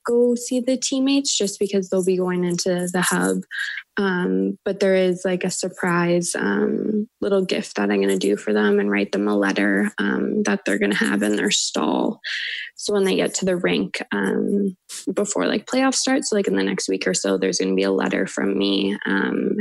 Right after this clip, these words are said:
and a gift as well. Um, that's my way of thanking them for all the support that they've given and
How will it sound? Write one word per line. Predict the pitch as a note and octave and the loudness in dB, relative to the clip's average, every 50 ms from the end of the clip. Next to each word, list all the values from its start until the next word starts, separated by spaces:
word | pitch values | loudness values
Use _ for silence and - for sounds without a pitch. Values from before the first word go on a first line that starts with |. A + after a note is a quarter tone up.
| G#3+ - | -2 -2
and | F#3 F#3+ F#3+ | 0 0 0
a | F#3 | 0
gift | F#3 - F#3+ - - | 0 -2 -4 -2 -4
as | - - F#3+ - | -4 -2 -2 0
well. | G3 - - - - - - G#3 F#3+ - _ _ | -2 0 0 0 0 0 0 -2 -2 -6 _ _
Um, | G3+ G3+ G3 F#3+ G3 F#3 F#3 F#3+ F#3 - - - | -2 0 0 0 2 2 0 0 -2 -4 -4 -4
that's | G3 F#3+ F#3 - - | -2 -2 -2 -2 -2
my | F#3+ F#3 F#3 | -2 0 0
way | G3 G3 G3+ G3+ G3+ | 2 2 2 2 2
of | G#3 G3 - | 0 -2 -2
thanking | - F3 F#3 G3 F#3+ G#3+ G3+ G3 | -2 -2 0 0 2 2 2 2
them | G3 G3 F#3+ G3 G#3 G#3 | 2 2 2 2 2 2
for | - G#3 G3+ | 2 0 0
all | G3 F#3+ F#3+ | 0 0 0
the | G3 G3 | 0 -2
support | - - G#3 - - G#3 G#3 G#3 | -2 -2 -4 -4 -2 -2 -2 0
that | - G#3 G#3 - | 0 -2 0 2
they've | G#3 G#3+ G#3 G#3 | 2 2 2 2
given | A3 G#3+ G3+ G#3+ A3+ A#3 A#3 A3+ | 0 0 2 2 4 4 4 4
and | G#3+ G3 F3+ F#3+ | 4 4 2 0